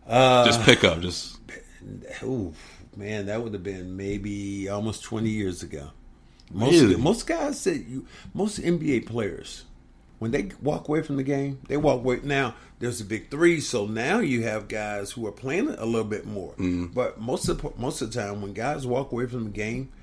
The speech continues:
Speaker 1: the great ones or, or just good players, they don't turn around.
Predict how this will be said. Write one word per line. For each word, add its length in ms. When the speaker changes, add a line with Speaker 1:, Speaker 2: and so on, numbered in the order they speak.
Speaker 1:
the 80
great 320
ones 300
or, 160
or 200
just 360
good 220
players, 460
they 120
don't 200
turn 160
around. 360